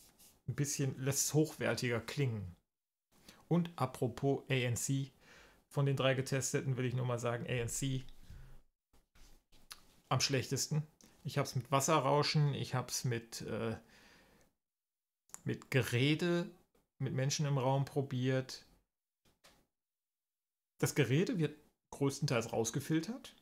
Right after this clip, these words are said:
aber das Wasserrauschen von, das Plätschern vom Wasser, das geht durch, das ging durch wie nichts anderes. Allerdings, das, das Gerede war trotzdem noch wunderbar verständlich. Also so geil war das jetzt nicht vom A N C hier.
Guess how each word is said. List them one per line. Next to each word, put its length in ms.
aber 140
das 160
Wasserrauschen 760
von, 140
das 120
Plätschern 520
vom 200
Wasser, 360
das 300
geht 360
durch, 360
das 300
ging 180
durch 300
wie 100
nichts 300
anderes. 580
Allerdings, 560
das, 220
das 220
Gerede 480
war 240
trotzdem 360
noch 180
wunderbar 340
verständlich. 720
Also 200
so 200
geil 260
war 120
das 140
jetzt 200
nicht 220
vom 360
A 40
N 160
C 200
hier. 240